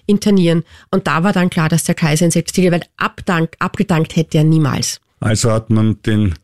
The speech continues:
Speaker 2: diplomatischen Weg gewählt und ihn mit dem Salonzug noch ausreisen lassen.
Speaker 1: Ich finde, dass es eine sehr elegante Lösung war. Also man hat das Gesicht nicht verloren, man hat den Kaiser außer Landes damit gebracht,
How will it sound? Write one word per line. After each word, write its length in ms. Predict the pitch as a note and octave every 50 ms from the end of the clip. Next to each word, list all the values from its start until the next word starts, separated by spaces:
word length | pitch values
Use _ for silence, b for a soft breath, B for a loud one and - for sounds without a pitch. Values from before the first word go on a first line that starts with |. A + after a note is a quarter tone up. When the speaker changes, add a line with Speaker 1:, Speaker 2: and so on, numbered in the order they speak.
| _ _ _ _ -
Speaker 2:
diplomatischen 840 | D3 A2 - D3 C3 B2 A2+ G#2 A2+ A2+ - B2 - - B2+ A2
Weg 160 | G2+ G#2+ A2 -
gewählt 460 | - A2 F#2 G2+ G2+ G#2+ G#2+ - G2+
und 120 | G2+ G2+
ihn 160 | G2+ G2+ G2+
mit 160 | G2 G2+ F#2+ -
dem 140 | G2+ G2+
Salonzug 880 | F#2 - G#2+ G2+ G2 F#2+ F#2+ G2+ G#2+ - - - G2 F#2 - - - -
noch 260 | G2 F#2 E2+ - _
ausreisen 540 | - - E2+ F2 - - - B1+ D#2 - B1+
lassen. 300 | G1+ - - - - - -
Speaker 1:
Ich 120 | A3+ - -
finde, 180 | C#4 B3+ C#4+
dass 80 | C#4 -
es 120 | C#4+ B3
eine 180 | C#4+ C#4 C#4 B3
sehr 180 | - C4 G#3
elegante 520 | - A3+ B3 C4 F3+ D3 - A3+ A3+ - D4
Lösung 440 | A3+ F3+ D#3 E3+ F#3 - B3+ B3 G3+
war. 180 | F#3+ G3 A#3
Also 140 | C4+ C4 A3+
man 140 | A3+ A3 G#3+
hat 120 | G#3+ G#3
das 100 | G#3 -
Gesicht 400 | - A3+ - - A3 G#3+ - -
nicht 160 | C4 B3+ -
verloren, 420 | - C4+ A#3+ A3 F#3 G3 A3 C4+ F4 F4+ B B B B B
man 160 | - G#3+ G#3
hat 160 | G3+ G#3 - B3
den 80 | A#3+
Kaiser 440 | - G#3 F3+ F#3 F#3 A3+ A3 G3+ -
außer 200 | G3+ F#3 - G#3+
Landes 380 | F#3+ D#3 D#3+ F3+ G3+ A#3 - -
damit 240 | A3 G#3+ A3 G#3+
gebracht, 520 | - A3+ G#3+ F#3 E3+ E3 G3 B3+ - -